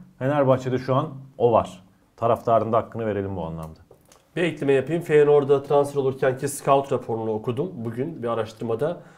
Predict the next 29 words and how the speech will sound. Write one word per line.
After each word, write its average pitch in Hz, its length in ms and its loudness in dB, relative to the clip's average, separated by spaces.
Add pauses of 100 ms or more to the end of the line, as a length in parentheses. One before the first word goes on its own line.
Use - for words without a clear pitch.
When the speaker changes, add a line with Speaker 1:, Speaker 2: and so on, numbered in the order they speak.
(220)
Speaker 2:
Topsuz 196 540 -2
oyundaki 139 540 -2
pozisyon 120 540 2
bilgisi, 196 600 0 (760)
ekstraları, 165 680 2 (220)
Speaker 1:
Hı 104 60 -16
hı. 98 40 -12 (360)
Speaker 2:
artı 165 520 4 (120)
sürekli 185 580 4
hareketli 143 560 0
olması 190 400 2
ve 185 140 2
kendini 185 680 2 (380)
hep 233 240 6
boşa 214 280 6
çıkartıp 185 580 2 (420)
topu 165 360 2
ayağında 180 340 8
olan 165 220 6
oyuncuya 160 420 2
kendini 180 400 0
göstermesi 156 720 4
ve 165 120 2
bir 220 40 -2
sonraki 180 400 0
hamleyi 165 500 2 (580)
önceden 190 440 4
düşünmesi 160 500 0
olarak 139 460 4